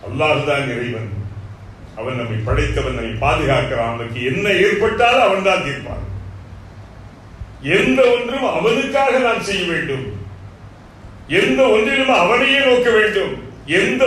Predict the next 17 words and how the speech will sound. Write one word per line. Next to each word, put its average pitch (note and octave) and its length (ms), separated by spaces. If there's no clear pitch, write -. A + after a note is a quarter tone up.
ஒன்றையும் B3 400
அவனிடத்தில் G#3 520
ஒப்படைக்க E3 380
வேண்டும். A#2 300
நம்மிடத்தில் E3+ 600
வசதிகள், G3+ 580
வாய்ப்பு F#3 320
இருந்தாலும் F3+ 540
கூட, F3+ 140
நமக்கு C#3 360
க-, C3+ 160
பணம் - 320
காசு G#3 240
இருந்தாலும் F3+ 440
கூட, A#3+ 120
அல்லாஹ் C3+ 380
தான், A2+ 160